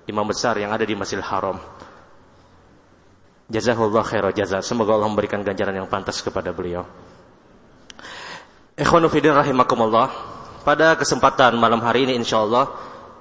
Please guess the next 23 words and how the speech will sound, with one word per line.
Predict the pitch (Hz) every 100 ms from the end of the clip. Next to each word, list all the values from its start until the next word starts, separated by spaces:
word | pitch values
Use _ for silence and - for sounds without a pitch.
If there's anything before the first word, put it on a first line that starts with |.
| -
kita | 135 151 151 147 143
akan | 127
bersama | 117 113 127 123 135 135 131 117 - - - - - - -
dengan | 117 120 113
sebuah | 120 120 -
hadis | 123 131
dari | 120 113 113
Nabi | 120 113
sallallahu | 123 107 107 104
alaihi | 101 104
wasallam. | 98 107 101 110 110 - - - - - _ _ _
Kita | 135 139 127 127
akan | 123 117
bersama | 110 - 123 131 135 135 - - - - - - - -
dengan | - 131 120 113 110 107 107 104 104
satu | - - 135 143
pernyataan | - 120 117 110 113 104
Rasul, | 117 - 110 92 - - - - - - _ _ _ _ -
yang | 120 113 117 113
hadis | - 135 139 147
ini | 135 127 139
membicarakan | 143 127 120 - 117 127 - 120 107
tentang | 117 104 - 131 127 123